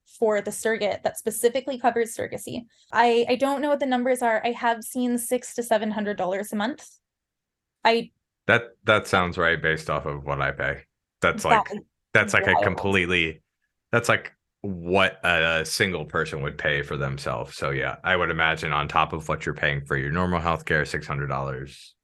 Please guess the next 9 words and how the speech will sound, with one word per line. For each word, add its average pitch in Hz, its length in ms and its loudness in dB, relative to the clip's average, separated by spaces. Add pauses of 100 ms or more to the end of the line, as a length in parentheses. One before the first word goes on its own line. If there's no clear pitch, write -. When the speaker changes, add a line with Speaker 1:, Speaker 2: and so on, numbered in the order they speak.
(160)
Speaker 2:
for 71 340 -4 (580)
your 80 120 0
surrogate 73 580 0 (400)
makes 90 520 -2
sense. - 680 -2 (220)
Speaker 1:
You 262 80 -8
guys. 339 340 2
Speaker 2:
<laughs> - 60 -6 (1200)
Speaker 1:
Um, 262 540 6